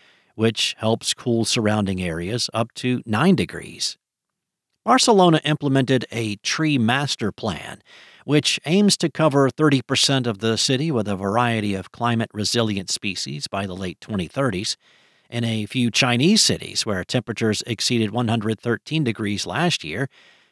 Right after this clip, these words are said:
cooling sprays can be found in malls, parks, and bus stops.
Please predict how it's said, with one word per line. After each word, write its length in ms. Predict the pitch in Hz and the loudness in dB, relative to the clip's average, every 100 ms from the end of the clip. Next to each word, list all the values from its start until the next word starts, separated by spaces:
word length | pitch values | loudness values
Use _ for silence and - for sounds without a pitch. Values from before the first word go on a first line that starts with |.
| - | 0
cooling 360 | 269 262 135 | 4 6 6
sprays 520 | 107 - 95 73 - - | 2 0 -2 -2 -8 -4
can 180 | 104 | -4
be 160 | 98 101 | -2 -4
found 400 | - 123 120 101 | -2 -2 0 -2
in 100 | 92 | -2
malls, 520 | 107 143 143 143 - _ _ _ - | 2 4 4 2 -2 _ _ _ -4
parks, 560 | 139 143 147 - - - | 0 0 -2 -4 -6 -4
and 160 | 104 | -4
bus 200 | 95 180 - | 2 2 0
stops. 460 | 85 - - - | -6 -10 -10 -10